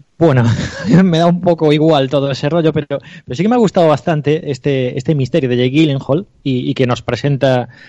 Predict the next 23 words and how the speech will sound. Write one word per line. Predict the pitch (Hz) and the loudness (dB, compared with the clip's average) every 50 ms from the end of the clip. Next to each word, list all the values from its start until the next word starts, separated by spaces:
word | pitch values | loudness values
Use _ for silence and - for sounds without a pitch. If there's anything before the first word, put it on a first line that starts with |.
| - - - - | -20 -20 -12 -6
la | - 123 | -4 -4
película. | 117 127 131 151 156 - 175 175 180 180 - _ _ _ _ _ _ _ - | -2 0 -2 0 0 2 0 0 0 -2 -10 _ _ _ _ _ _ _ -14
Como | - 120 113 | -12 -6 -6
decía | 117 113 120 139 135 135 | -4 0 2 2 2 4
Jaco, | 151 156 139 - 123 | 2 2 0 0 -2
¿no? | 131 165 175 | -2 -2 -2
Es | 139 - - | -4 -4 -6
un, | 135 135 131 127 127 123 120 117 113 110 110 110 113 117 117 - - 110 113 110 - | -6 -6 -4 -4 -4 -6 -6 -8 -8 -10 -12 -14 -16 -18 -20 -20 -20 -20 -20 -20 -18
es | - 110 - - | -16 -16 -14 -10
una | 135 127 | -8 -8
especie | 120 123 - 135 - 135 | -6 -4 -4 -2 0 0
de | 131 | 2
misterio | 131 131 120 - - 139 135 131 131 131 131 127 120 107 - - - - _ _ _ _ - | 2 0 0 0 0 2 4 4 4 6 6 4 4 2 -2 -10 -20 -20 _ _ _ _ -6
upgrade | - 139 123 139 151 185 170 143 | -6 -4 -2 0 2 2 2 2
dos | 127 135 147 139 | 2 0 -2 -2
punto | - - 147 139 - 131 | -2 -2 -4 -2 -2 -2
cero, | - 160 143 117 117 | -2 -2 -2 -2 -2
¿no? | 147 190 160 | -2 -2 -4
Que | 110 110 | -4 -6
utiliza | 113 120 123 131 123 131 131 127 | -6 -2 -2 -2 0 0 0 0
hologramas | 123 131 127 127 127 135 143 147 143 - - | 0 0 0 0 0 -2 -2 -2 -2 -2 -4
y | 147 | -2
drones, | 135 156 160 151 147 165 185 - - | 0 0 0 0 0 -4 -6 -8 -12